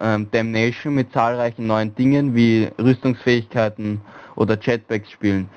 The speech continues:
Es wird euer Gameplay komplett verändern. Auf jeden Fall schön, wer, ähm,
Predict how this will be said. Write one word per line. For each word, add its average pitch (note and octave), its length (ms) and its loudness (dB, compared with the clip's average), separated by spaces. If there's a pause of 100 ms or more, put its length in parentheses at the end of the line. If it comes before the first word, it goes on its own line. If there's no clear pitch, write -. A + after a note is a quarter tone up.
(140)
Es G#2+ 140 -6
wird A2+ 180 2
euer A2 200 4
Gameplay A#2+ 360 -2
komplett A2 440 -2
verändern. G2 520 -2 (1040)
Auf - 60 -6
jeden A#2+ 200 2
Fall A#2+ 220 0
schön, C3+ 340 -2
wer, A#2+ 440 2
ähm, G#2 400 -4